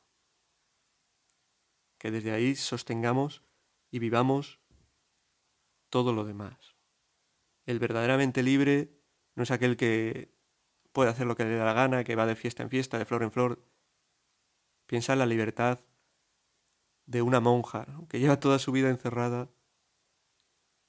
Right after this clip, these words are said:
en un monasterio, pero que tiene una gran felicidad, porque ha puesto a Dios lo primero. Nosotros <laughs> no estamos llamados todos a, a esa vida, ¿no?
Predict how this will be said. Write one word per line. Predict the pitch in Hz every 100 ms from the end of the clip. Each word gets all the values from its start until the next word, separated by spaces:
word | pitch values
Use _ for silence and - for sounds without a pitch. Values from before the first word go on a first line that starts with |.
| _ _ _ -
en | 117 117
un | 120
monasterio, | 120 113 120 - 123 110 107 147 _ _
pero | 117 113
que | 107
tiene | 120 123
una | 127 123
gran | 117 127
felicidad, | - 101 - 107 113 - _ _ _ _ _ _ _ _ _ _
porque | - 117 123
ha |
puesto | - 120 135
a |
Dios | 123 127
lo | 123
primero. | 123 113 117 110 _ _ _ _ _ _ _ _ _ _ _ _ _ _ _ _ _ _ _ _ _ _ _ _ _ _ _ _ _ _ _ -
Nosotros | 120 - 117 123 117 - _
<laughs> | 123 120 -
no | 123
estamos | 120 - 117 113
llamados | 113 113 110
todos | 123 110 135
a, | 117 - _ _ _ _ _
a | - 113
esa | 117 117
vida, | 117 117 107
¿no? | 120